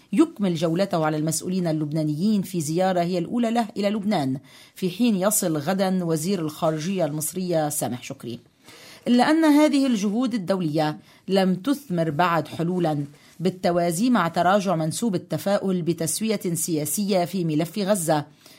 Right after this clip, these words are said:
وسط التصعيد الإسرائيلي على خان يونس، وعلى وقع تصريح وزير الخارجية اللبنانية المفاجئ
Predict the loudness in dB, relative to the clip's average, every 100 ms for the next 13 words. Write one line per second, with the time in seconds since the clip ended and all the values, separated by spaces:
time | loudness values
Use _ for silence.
0 | -4 0 0 0 -2 -4 -2 -2 0 0
1 | -2 -2 -2 0 0 2 2 0 -2 0
2 | 0 0 0 0 0 -2 -4 -12 -16 0
3 | 2 4 4 4 2 -4 -2 -2 -2 -2
4 | 0 -2 0 0 0 -2 -2 0 0 0
5 | 0 0 0 0 0 4 4 4 4 2
6 | 2 2 2 -2